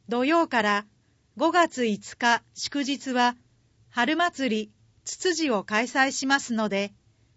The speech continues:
ぜひ市内でツツジが見られる場所へ足を運んでみてください。今時小学生。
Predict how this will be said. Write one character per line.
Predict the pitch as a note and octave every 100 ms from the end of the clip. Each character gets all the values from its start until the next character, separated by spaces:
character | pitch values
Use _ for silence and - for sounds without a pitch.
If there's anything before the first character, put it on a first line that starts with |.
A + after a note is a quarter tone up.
| _
ぜ | F#3+ D4
ひ | D4 A3+
市 | - D#4+
内 | E4+ D4 A#3
で | A3 A3+ _ _ -
ツ | -
ツ | E4+
ジ | D#4+ D#4
が | B3
見 | A3
ら | A#3+
れ | C#4+ D#4+
る | C4+
場 | G3+
所 | - A#3
へ | A3+ A3+ _ _ -
足 | G#3 - D#4+
を | C#4+
運 | G3+ G3+ B3+
ん | D4
で | D#4
み | D4+
て | C4
く | A3
だ | G3
さ | G3+ G#3 F#3
い。 | - _ _ _ _ _ _ _ _ _ _ _ _ _ _ _ _ _ _
今 | G#3+ A3+ D#4
時 | F4 E4+ E4+
小 | D#4+ E4 E4+
学 | D#4+ E4
生。 | - A#3+ A#3 G#3 F3